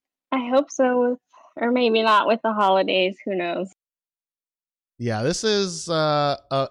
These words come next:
Speaker 2: a quite frightening time, I think, if you're on the side of science. But if you're not on the <laughs> side of science, then, uh, no one gives a shit, and you're, uh, you're fucking all our lives up. But, uh, anyways,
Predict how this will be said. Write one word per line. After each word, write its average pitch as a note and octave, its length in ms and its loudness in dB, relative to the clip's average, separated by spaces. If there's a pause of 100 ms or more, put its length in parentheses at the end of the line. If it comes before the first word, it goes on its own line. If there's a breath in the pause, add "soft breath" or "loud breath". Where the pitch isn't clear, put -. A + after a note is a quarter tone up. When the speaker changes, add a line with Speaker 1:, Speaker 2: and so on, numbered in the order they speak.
(120)
Speaker 2:
a C3 100 -8
quite - 600 -4
frightening E3+ 580 -2
time, B2 360 -2
I G#2+ 100 -6
think, G#2+ 380 -6
if C3 320 -4
you're B2 260 0
on A#2 160 -4
the A#2 80 -6
side A2 360 -4
of G#2 100 -8
science. F2+ 520 -12
But F2 240 -12
if F#2+ 140 -14
you're B2 140 -4
not A3+ 200 0
on E3+ 100 2
the D3 60 0
<laughs> - 40 -4
side B2 180 0
of - 60 0
science, - 680 -8
then, G#2+ 380 -6
uh, G#2 60 -8
no A2+ 120 -6
one A#2 100 -6
gives A2 160 -12
a G2+ 60 -14
shit, - 320 -12 (300 loud breath)
and F#2+ 320 -8
you're, F#2+ 260 -10
uh, F#2 220 -12 (680)
you're A#2 80 -16
fucking A2+ 320 -6
all F#2+ 140 -4
our F#2 80 -10
lives E2 280 -14
up. - 140 -20 (380 loud breath)
But, - 340 -12
uh, - 280 -12 (1200)
anyways, D3 560 0